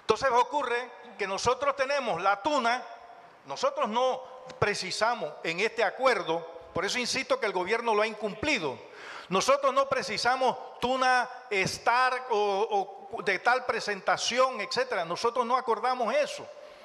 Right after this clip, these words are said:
Nosotros no acordamos presentaciones específicas, a-, a-, acordamos productos. Y el gobierno está incumpliendo eso.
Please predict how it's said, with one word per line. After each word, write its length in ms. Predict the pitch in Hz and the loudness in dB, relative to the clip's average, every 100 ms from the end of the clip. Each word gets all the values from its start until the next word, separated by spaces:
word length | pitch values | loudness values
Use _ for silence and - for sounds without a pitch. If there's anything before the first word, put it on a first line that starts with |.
| - - - - - - - | -20 -18 -20 -20 -16 -14 0
Nosotros 420 | 202 202 262 269 | 2 2 2 2
no 120 | 240 269 | 2 0
acordamos 600 | 262 247 214 247 269 247 | 2 0 0 -2 0 0
presentaciones 920 | 233 202 214 202 202 170 214 262 269 | 0 0 0 0 0 0 0 0 2
específicas, 880 | 226 - 185 - 302 294 220 - 123 - - | -2 0 -2 -2 -4 -4 -4 -2 -2 -4 -2
a-, 80 | 170 | -2
a-, 440 | 170 208 185 - 202 | 0 0 0 0 -2
acordamos 540 | 190 202 196 269 269 | 0 0 0 2 0
productos. 920 | - 202 202 320 302 - 151 - - - - - - - - - - - | 2 2 4 2 -2 -8 -10 -8 -8 -10 -20 -20 -20 -20 -20 -20 -20 -8
Y 120 | 202 233 | 2 2
el 80 | |
gobierno 440 | 220 208 240 269 262 | 4 2 2 2 0
está 220 | - 269 | 2 0
incumpliendo 960 | 269 254 220 185 269 320 311 220 190 | 0 -4 -4 -2 2 4 4 2 0
eso. 260 | 170 - | 2 0